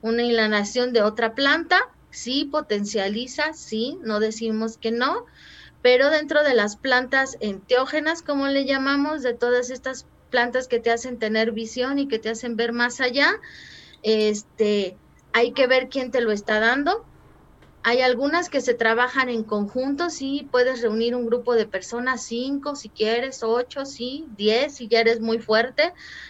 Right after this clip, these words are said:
si tu energía puede sostener a todos los demás, pero no es que el que está guiando se lo pueda consumir, y perdón, pero hay personas que guían y están consumiendo <laughs> su preparado,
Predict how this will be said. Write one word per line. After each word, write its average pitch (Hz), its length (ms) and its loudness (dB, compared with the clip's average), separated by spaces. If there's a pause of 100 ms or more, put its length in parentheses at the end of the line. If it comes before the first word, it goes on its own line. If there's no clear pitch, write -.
si 233 160 -6
tu 220 120 0
energía 220 500 2
puede 233 220 6
sostener 214 540 -2
a 226 140 2
todos 220 180 0
los 208 180 0
demás, 226 420 0 (360)
pero 226 220 4
no 240 160 2
es 262 160 -2
que 277 140 0
el 247 80 0
que 226 80 2
está 240 220 2
guiando 233 360 0
se 226 140 -2
lo 196 160 -4
pueda 226 320 0
consumir, 220 720 -4
y 214 160 -8
perdón, 226 500 0
pero 233 160 2
hay 233 100 2
personas 240 460 -2
que 220 140 -4
guían 226 360 0
y 214 60 0
están 220 300 -4
consumiendo 220 760 0
<laughs> - 0 -
su 247 160 -8
preparado, 247 580 0